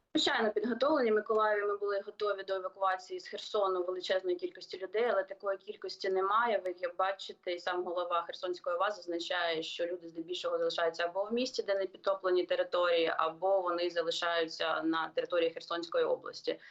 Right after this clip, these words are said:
Тому ми готові були приймати херсонців тоді і зараз, і в нас є місця для розміщення і В П О, і все інше. Е, для лежачих в нас є з-, така технічна можливість розміщення.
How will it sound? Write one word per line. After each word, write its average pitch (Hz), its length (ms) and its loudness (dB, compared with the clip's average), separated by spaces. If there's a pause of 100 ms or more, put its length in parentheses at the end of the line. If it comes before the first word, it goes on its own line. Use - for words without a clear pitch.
(580)
Тому 208 600 2
ми 240 120 4 (100)
готові 202 420 2
були 196 280 0
приймати 190 560 2
херсонців 180 680 -4
тоді 233 500 -4 (260)
і 170 120 2
зараз, 226 720 0
і 185 460 2
в - 20 2
нас 180 280 0
є 170 260 2
місця 165 300 0
для 160 80 2
розміщення 165 520 0
і 165 80 2
В 170 120 2
П 175 140 -6
О, 220 180 2
і 214 40 0
все 175 240 -6
інше. 208 480 -2 (460)
Е, 160 240 2
для 170 240 -2
лежачих 208 540 -2
в 196 40 -14
нас 185 280 -4
є 180 540 0
з-, 165 360 -12 (160)
така 170 280 -2
технічна 170 500 -2
можливість 165 540 -2
розміщення. 165 680 2